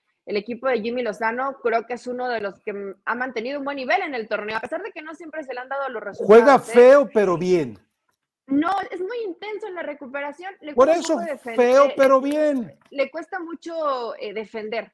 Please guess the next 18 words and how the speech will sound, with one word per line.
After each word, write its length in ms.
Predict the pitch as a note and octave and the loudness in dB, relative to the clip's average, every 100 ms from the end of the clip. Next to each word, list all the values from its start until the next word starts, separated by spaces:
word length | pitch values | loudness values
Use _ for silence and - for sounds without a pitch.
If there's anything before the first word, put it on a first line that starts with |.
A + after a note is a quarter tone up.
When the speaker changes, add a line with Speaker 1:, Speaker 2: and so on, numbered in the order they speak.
| _ | _
Speaker 1:
O 40 | G3 | -12
sea, 100 | G#3 | -10
defenderse 640 | G3+ G#3 G#3 A#3+ A3+ C4 | -10 -10 -10 -10 -8 -10
no 280 | C4 A#3+ A#3+ | -8 -8 -6
es 180 | A#3 A3+ | -8 -8
el 120 | A3+ | -10
más, 260 | A3 A3 G#3+ - | -6 -8 -8 -10
eh, 180 | G#3+ G3+ | -8 -8
brillante 580 | F#3+ G3 G#3+ G#3+ G#3 A3 | -8 -8 -8 -10 -8 -10
equipo 380 | G3+ G3+ - | -10 -14 -12
que, 160 | G3 F#3 | -12 -12
que 120 | F#3 | -12
se 80 | F#3 | -8
defiende 340 | F3+ G3+ G3+ | -8 -8 -12
en 60 | G3+ | -12
el 120 | F#3 | -8
torneo 240 | F#3 F#3+ G3 | -8 -6 -8
mexicano, 560 | G3 G#3+ A#3+ A3 B3 | -8 -4 0 0 -2